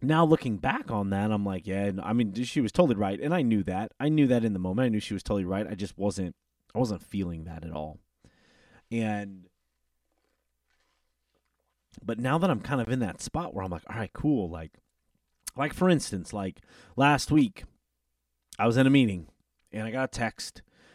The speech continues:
asking me if I could play hockey the next morning because they needed a goalie, and they asked me if I could play. I'm a single guy with no kids. Of absolutely I can play. What time? Tell me. Tell me what time and I'll be there.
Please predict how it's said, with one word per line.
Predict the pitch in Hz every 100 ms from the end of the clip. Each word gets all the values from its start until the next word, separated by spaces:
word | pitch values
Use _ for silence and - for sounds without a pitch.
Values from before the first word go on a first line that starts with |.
| - -
asking | 123 127 - 127
me | 120 117
if | 113
I | 113
could | - 104
play | 113
hockey | 104 107 - 104 98 92 - _ _ _ _ _ _ 113 -
the | 107
next | 104 95 -
morning | 101 87 78 71 -
because | 82 82
they | 87 95
needed | 95 92 92
a | 87
goalie, | 87 82 80 80 90 _ _ _ _
and | - 95
they | 98
asked | 101 95 104
me | 101
if | 92
I | 95
could | 101
play. | - 85 80 - _ _ _ _ _ _ _ _ _ _ _ _ -
I'm | 160 156
a |
single | - 135 120
guy | 123
with | 120 110
no | 123
kids. | - 131 90 - - _ _ _ _ -
Of | 107 -
absolutely | 117 104 110 120 143 98
I |
can | - 87
play. | 90 80 - _
What | 104 -
time? | 120 101 76 -
Tell | 98
me. | 101 82 _ _
Tell | 107
me | 107
what | 104
time | 107
and | 101
I'll | 87
be | 92
there. | 85 78